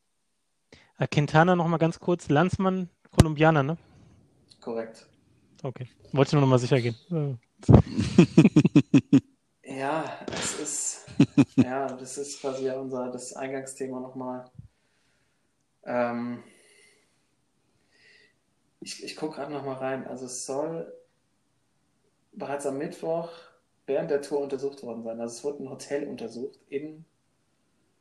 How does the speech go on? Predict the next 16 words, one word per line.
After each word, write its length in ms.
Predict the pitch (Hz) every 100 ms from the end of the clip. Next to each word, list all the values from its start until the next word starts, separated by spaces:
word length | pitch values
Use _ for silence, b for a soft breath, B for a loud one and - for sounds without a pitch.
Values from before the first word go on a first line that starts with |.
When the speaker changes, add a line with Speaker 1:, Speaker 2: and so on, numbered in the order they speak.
| _ -
Speaker 2:
nee, 80 | 131
es 60 | 123
ist 60 |
die 20 | -
Staatsanwaltschaft 760 | 131 123 - 117 113 - 117 110
Marseille. 380 | 117 - 117
Also 240 | - 107 117
ich 140 | -
weiß 160 | 117 117
nicht 140 | -
genau, 220 | - 120 120
wo 60 |
sie 100 | 123
da 100 | -
unterwegs 460 | 123 120 120 123 -
waren. 260 | 127 123